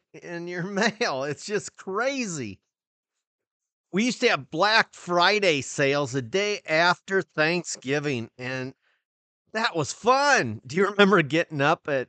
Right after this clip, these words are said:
midnight, going out shopping till six or seven in the morning, and then go out for breakfast? That <laughs> was a good time. It really was.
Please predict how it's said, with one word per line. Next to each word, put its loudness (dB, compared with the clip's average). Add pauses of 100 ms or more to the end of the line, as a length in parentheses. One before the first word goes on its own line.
(160)
midnight, 2
going 0
out 0
shopping 0
till -2
six -6
or -4
seven 0
in -4
the -6
morning, -2
and -4
then -4 (320)
go 0
out 0
for -10
breakfast? -4 (840)
That -2
<laughs> -
was 0 (100)
a -2
good -6
time. -2
It -6
really -6
was. -8